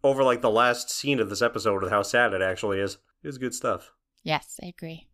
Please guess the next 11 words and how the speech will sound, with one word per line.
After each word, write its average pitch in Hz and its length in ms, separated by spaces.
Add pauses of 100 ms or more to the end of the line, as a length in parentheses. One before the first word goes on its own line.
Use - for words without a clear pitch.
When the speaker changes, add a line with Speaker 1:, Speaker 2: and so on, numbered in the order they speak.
(280)
Speaker 1:
And 113 340
number 127 1300 (240)
thirteen 107 760
is 104 300
episode 127 460
ten, 127 440
Memories 135 440
of 101 180
Boom 151 260
Boom 165 260
Mountain. 113 580